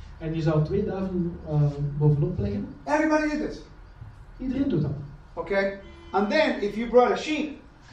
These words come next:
Speaker 1: En als je dan een schaap draagt,
Speaker 2: or, and then they take the big loaves, the s-, priest now, the priests are doing the sacrifice for the day of Shavuot.
Speaker 1: ja, dus dan heb je de priester die de offers brengt voor de Pinksterdag.
Speaker 2: Then the, the, the loaves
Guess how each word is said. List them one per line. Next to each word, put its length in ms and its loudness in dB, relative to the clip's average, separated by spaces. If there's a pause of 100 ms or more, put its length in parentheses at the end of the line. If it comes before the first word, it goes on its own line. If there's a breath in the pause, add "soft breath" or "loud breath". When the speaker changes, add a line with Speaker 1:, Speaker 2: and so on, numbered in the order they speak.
Speaker 1:
En 80 -2
als 140 0
je 60 -2
dan 120 4
een 100 6
schaap 320 -2
draagt, 280 -8 (280)
Speaker 2:
or, 380 6
and 260 4
then 140 2
they 140 4
take 220 4
the 80 0
big 320 0
loaves, 380 2 (140)
the 120 -10
s-, 280 -8
priest 200 0 (100)
now, 180 -4
the 120 -2
priests 220 -2
are 140 0
doing 220 -4
the 60 -4
sacrifice 680 0 (400)
for 160 -8
the 100 -2
day 160 -2
of 60 -4
Shavuot. 320 -6 (500)
Speaker 1:
ja, 240 -8
dus 140 -6
dan 140 0
heb 140 -2
je 60 -4
de 100 0
priester 480 2
die 160 0
de 320 4 (180)
offers 280 -6
brengt 280 -4
voor 100 -8 (120)
de 60 -8 (100)
Pinksterdag. 420 -6 (340)
Speaker 2:
Then 120 2
the, 160 -2 (200)
the, 100 -4
the 60 -6
loaves 520 4